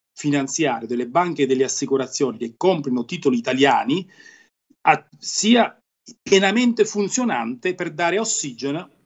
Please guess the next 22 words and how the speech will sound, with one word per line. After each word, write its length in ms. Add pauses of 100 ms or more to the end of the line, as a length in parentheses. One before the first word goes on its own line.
al 240
corpo 600
Italia. 460 (680)
L'altro 540
polmone 540
che 120
le 120
banche 340
e 40
le 80
assicurazioni 720
possono 360
assicurare 640
è 40
il 140
finanziamento 720
appunto 460
alle 200
imprese 420
e 20
alle 120
famiglie, 560